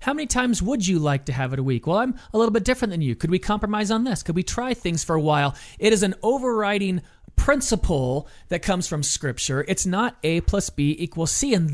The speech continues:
that's why what you're writing works. Is it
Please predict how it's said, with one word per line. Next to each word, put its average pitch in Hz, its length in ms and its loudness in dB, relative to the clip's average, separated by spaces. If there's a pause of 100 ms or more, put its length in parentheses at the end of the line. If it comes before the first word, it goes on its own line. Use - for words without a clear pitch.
that's 285 360 2
why 190 880 4 (640)
what 180 240 2
you're 185 200 2
writing 214 580 4
works. 214 680 2
Is 214 200 4
it 190 120 4